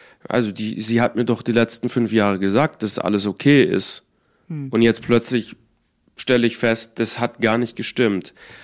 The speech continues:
Speaker 1: Und ich habe mich ein Stück weit darauf verlassen, was mir meine Partnerin gesagt hat. Mm, das heißt, worum das geht,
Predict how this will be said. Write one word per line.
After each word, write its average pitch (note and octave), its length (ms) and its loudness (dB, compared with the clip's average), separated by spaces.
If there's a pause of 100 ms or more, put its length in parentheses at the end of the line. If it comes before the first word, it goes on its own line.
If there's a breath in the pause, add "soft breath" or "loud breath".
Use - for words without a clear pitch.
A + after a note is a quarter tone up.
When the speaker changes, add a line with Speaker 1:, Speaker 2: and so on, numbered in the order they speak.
(300 loud breath)
Speaker 1:
Und G#2+ 500 2
ich - 240 -6
habe B2 160 0
mich A#2+ 280 -2
ein A#2+ 140 -4
Stück A#2+ 240 -2
weit A2+ 200 0
darauf G#2 160 0
verlassen, G2+ 560 0 (160)
was G#2 200 -2
mir G#2 120 -2
meine F#2+ 180 -2
Partnerin G2+ 480 -6
gesagt F2+ 460 -8
hat. - 180 -14 (1040 loud breath)
Mm, A2 440 0 (500)
das - 240 -6
heißt, A#2+ 580 -4 (160)
worum A#2+ 400 2
das - 300 -4
geht, C#3 400 2